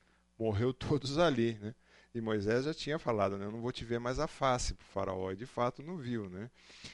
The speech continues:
Então, quando você pensa nisso, é um exemplo marcante que quando ele chega diante daquele desafio, a multidão pressionando, e a multidão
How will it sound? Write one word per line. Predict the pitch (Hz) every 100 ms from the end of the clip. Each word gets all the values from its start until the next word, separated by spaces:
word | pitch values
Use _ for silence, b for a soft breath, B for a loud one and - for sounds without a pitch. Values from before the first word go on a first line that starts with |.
| B
Então, | 131 180
quando | 202 208
você | -
pensa | - 175 175 - 123
nisso, | 131 202 240 156
é |
um | 139
exemplo | 135 156 156
marcante | 147 135 - - 170 214 196 - 92 - _ _ _ _ _ _ _ _ _ _ _ _ _
que | -
quando | - 175
ele | 202
chega | 180 - 156 202 202
diante | 156 135 135 127
daquele | 117 - 120
desafio, | 113 131 127 107 - - 190 202 110 - _ _
a | 104
multidão | 113 131 - 123 127 170
pressionando, | 151 139 - 123 117 131 196 175
e | 135
a |
multidão | 127 185 339 160 185 339